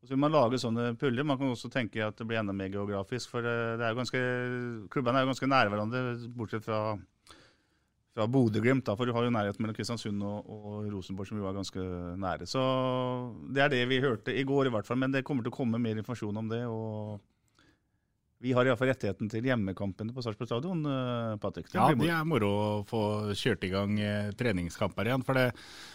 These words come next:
Speaker 2: eh, jeg husker, <laughs> nå husker jeg ikke hvem motstanderen var, men jeg husker jeg spurte deg i pause, eh, på en treningskamp, Øystein, eh, hvor du egentlig ikke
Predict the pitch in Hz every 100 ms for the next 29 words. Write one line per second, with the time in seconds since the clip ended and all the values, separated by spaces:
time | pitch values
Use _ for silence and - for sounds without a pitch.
0 | - 131 127 123 123 120 117 117 110 98
1 | 101 107 117 131 139 131 - - 117 135
2 | 131 - 143 131 127 127 - 98 113 110
3 | 107 117 95 - 78 85 120 127 127 139
4 | - 113 113 - 123 87 113 101 98 -
5 | 101 - 98 95 95 95 98 101 98 -
6 | 110 127 117 87 85 - 95 90 95 -
7 | 143 131 - - _ _ 123 113 113 117
8 | 113 113 - 101 95 107 117 117